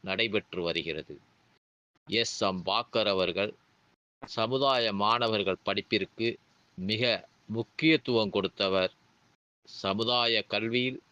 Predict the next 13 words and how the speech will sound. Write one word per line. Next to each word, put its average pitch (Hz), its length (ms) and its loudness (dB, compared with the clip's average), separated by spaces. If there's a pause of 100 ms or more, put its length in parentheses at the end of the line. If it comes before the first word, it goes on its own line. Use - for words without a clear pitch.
(220)
முன்னேற 110 540 0
வேண்டும் 120 480 0
என்ற 101 240 0 (140)
கனவு 104 380 -2 (340)
அவருக்கு 87 560 -4 (340)
உயிர் 117 360 0 (100)
பிரியும் 131 440 2
வரை 101 240 2 (1200)
இருந்தது. 90 460 -4 (640)
உயிரோடு 131 560 2
இருந்தவரை 113 560 2 (260)
பல 95 240 0
மாணவர்கள் 95 760 2